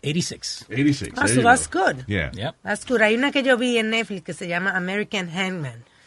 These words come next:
Speaker 3: que es un secuestro transmitido en vivo en las redes sociales,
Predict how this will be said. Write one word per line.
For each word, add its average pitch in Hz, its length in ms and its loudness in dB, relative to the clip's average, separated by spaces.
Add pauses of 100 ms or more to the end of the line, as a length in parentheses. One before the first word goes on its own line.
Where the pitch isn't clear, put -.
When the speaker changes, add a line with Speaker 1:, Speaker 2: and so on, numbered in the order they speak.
(380)
Speaker 3:
que 190 160 0
es 202 120 -2
un 233 120 -2
secuestro 208 640 -2
transmitido 180 580 -6
en 196 100 -4
vivo 185 260 -4
en 165 60 -6
las 147 100 -4
redes 165 240 -6
sociales, 139 760 -8